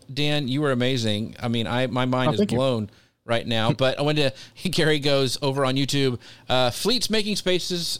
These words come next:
Speaker 1: for spaces." So that's very true. Uh, Ruth said,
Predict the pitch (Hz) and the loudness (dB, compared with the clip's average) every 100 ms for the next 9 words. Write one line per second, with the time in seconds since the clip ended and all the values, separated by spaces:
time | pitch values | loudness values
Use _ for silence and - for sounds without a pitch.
0 | - - 151 170 143 107 87 - - - | -10 -10 -6 -4 -2 -4 -6 -8 -14 -8
1 | - 165 147 160 - 165 147 - 151 147 | -2 0 0 -2 -2 -2 -2 -2 -2 -2
2 | - - - - - 151 147 131 139 180 | -6 -16 -16 -10 0 2 2 0 2 4
3 | 202 - 175 180 160 151 | 2 0 2 2 2 0